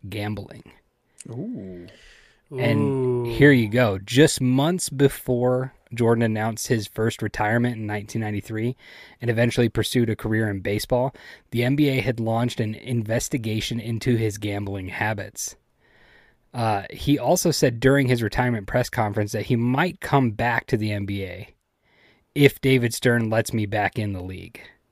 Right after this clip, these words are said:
Speaker 2: Huh.
Speaker 1: And then, um, you know, there's the, the pro and the false thing. And, and some of the people say that,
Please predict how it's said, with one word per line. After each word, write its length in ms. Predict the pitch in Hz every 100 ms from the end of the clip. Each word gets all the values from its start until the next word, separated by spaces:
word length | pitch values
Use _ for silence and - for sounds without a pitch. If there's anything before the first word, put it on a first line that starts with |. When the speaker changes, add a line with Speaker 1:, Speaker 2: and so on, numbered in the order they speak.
| _ _ _ _ _
Speaker 2:
Huh. 380 | - - 202 147 - _ _ _ _ _
Speaker 1:
And 200 | 127 131
then, 280 | 135 131 131
um, 600 | 127 120 113 104 98 101 - _ - -
you 180 | - 143
know, 120 | 127
there's 340 | 120 127 120 -
the, 280 | 127 113 104 _ -
the 140 | 117
pro 420 | - 135 131 131
and 160 | 127 113
the 60 |
false 420 | 101 - 110 107 -
thing. 300 | 120 113 113
And, 140 | 110
and 340 | 120 113 110 -
some 220 | - 147
of 100 | 139
the 60 | 120
people 260 | 120 120
say 280 | 110 123 113
that, 260 | 110 107